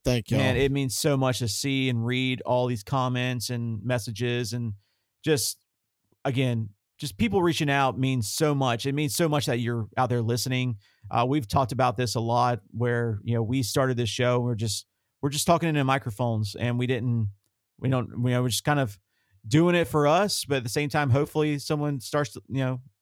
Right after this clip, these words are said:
Speaker 2: maybe could get something from it. And, um, and it's becoming, you know, day by day, that's becoming more and more evident that people are getting something from, uh, from this, from listening to us, and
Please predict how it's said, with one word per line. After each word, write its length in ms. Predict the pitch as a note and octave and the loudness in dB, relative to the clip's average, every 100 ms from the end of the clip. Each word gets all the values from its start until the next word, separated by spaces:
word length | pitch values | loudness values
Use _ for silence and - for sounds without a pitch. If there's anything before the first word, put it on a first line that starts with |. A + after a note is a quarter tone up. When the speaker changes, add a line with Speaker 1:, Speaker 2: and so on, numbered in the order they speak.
| - | -6
Speaker 2:
maybe 340 | C3+ C#3 D3 | 0 2 0
could 200 | C#3+ C#3+ | -2 -4
get 160 | B2 C#3 | -2 -2
something 220 | D3 C3+ | -2 -4
from 240 | A2 C3 A#2+ | -2 0 0
it. 160 | A2+ - _ _ - G2+ | -2 -6 _ _ -16 -4
And, 400 | C3 C3 B2+ B2 | 0 2 2 2
um, 420 | A#2+ A2+ G#2+ G#2 - _ _ - | 2 2 0 -2 -6 _ _ -2
and 100 | D3 | 0
it's 80 | A#2+ | 2
becoming, 520 | D#3 F3+ D#3+ C#3+ C3+ _ - | 2 2 2 0 -6 _ -10
you 180 | A#2+ B2 | -4 -2
know, 180 | A#2+ G2+ _ _ _ - | -4 -8 _ _ _ -2
day 180 | A#2 F3 | 4 6
by 160 | D#3+ | 6
day, 280 | C#3+ D3 C3 | 6 4 4
that's 280 | A2+ C3+ C3+ | 2 0 2
becoming 340 | D3 D3 C3+ | 0 0 2
more 300 | B2 A#2+ C3 | 2 2 2
and 80 | B2+ | 2
more 380 | A#2+ B2+ B2 A#2 - | 2 0 0 -2 0
evident 380 | B2 A#2 A#2 A2 | 0 0 -2 0
that 240 | A#2 A2 _ _ - | -2 -2 _ _ -6
people 260 | C#3+ C3 B2 | -4 0 2
are 420 | B2+ A#2+ A#2+ G#2 - _ _ _ - | 4 4 0 -4 -12 _ _ _ -4
getting 240 | C#3 A#2+ | 0 0
something 260 | A#2 A2+ A2 | -2 -2 -2
from, 360 | A#2 A2+ G#2 G2+ _ | 0 0 0 -2 _
uh, 200 | - A2 | -8 -6
from 260 | G#2 A#2 A2+ | -4 -2 -2
this, 220 | A2 G#2 | 0 -2
from 160 | - A#2 | -2 -4
listening 280 | A#2 A#2+ A2 | -2 -4 -2
to 140 | A2+ | -2
us, 220 | A2+ A2 A2+ | -2 -2 -4
and 220 | A2 | -4